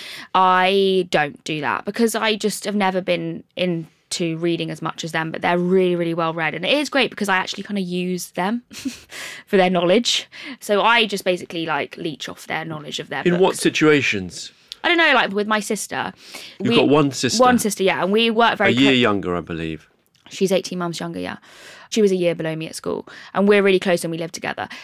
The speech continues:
Speaker 1: And she's so well read and she's honestly one of the smartest people I've ever met. Like, she purposefully watches University Challenge and, like, will answer, like, a lot of the questions. <laughs>
Speaker 2: I like
Speaker 1: Yeah,
Speaker 2: your use of
Speaker 1: obviously
Speaker 2: purposefully, like, as opposed to accidentally.
Speaker 1: <laughs> Well, no, sorry.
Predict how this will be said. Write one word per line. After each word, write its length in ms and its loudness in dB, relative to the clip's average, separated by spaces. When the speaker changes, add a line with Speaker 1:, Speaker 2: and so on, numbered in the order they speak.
Speaker 1:
And 160 2
she's 260 0
so 440 2
well 260 2
read 200 -2
and 120 -10
she's 180 -6
honestly 300 -6
one 100 -6
of 60 -8
the 60 -14
smartest 340 -10
people 300 -10
I've 320 -12
ever 380 -4
met. 260 -6
Like, 240 -4
she 180 2
purposefully 600 0
watches 260 -8
University 460 -6
Challenge 360 -6
and, 160 -4
like, 260 -6
will 140 4
answer, 440 0
like, 180 -4
a 80 -8
lot 140 -4
of 60 -12
the 100 -8
questions. 640 -10
<laughs> 920 -16
Speaker 2:
I 120 4
like 140 6
Speaker 1:
Yeah, 80 6
Speaker 2:
your 100 8
use 120 6
of 40 6
Speaker 1:
obviously 100 4
Speaker 2:
purposefully, 640 2
like, 220 4
as 140 2
opposed 280 2
to 80 2
accidentally. 680 0
Speaker 1:
<laughs> 180 6
Well, 100 4
no, 100 4
sorry. 320 4